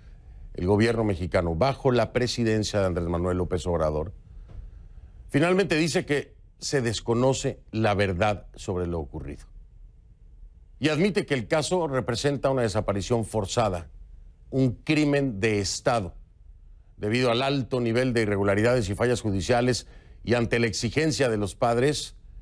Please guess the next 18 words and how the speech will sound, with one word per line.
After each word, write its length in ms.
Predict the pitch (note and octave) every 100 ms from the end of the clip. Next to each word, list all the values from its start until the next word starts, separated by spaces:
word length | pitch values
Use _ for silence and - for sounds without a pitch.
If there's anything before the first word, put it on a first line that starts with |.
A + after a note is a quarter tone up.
| - -
se 220 | - - A#2+
ha 80 |
reabierto 480 | A#2+ A2 G#2 G#2+ F#2
la 60 | G2+
investigación. 600 | E2+ - D#2+ D2 E2 E2 - - - - - - - - - - - - - -
En 140 | C3
este 240 | F#3+ F#3 A3
proceso 640 | D3+ D3+ F3 - F3+ -
declararán 880 | - A2+ C3+ B2 B2 A#2 B2 C#3 D3+
exfuncionarios 880 | - A#2 - C3+ A#2 A#2+ C3 C3+ C3+
de 60 | A2+
gobierno 480 | G#2 A2+ B2 C3 B2+
que 140 | A#2
llevaron 560 | G#2+ A2+ C3 D3+ D3 B2+
las 100 | G2
riendas 460 | A#2+ C3 B2+ A#2
del 180 | G#2 F2+
caso 400 | C#3 B2+ - -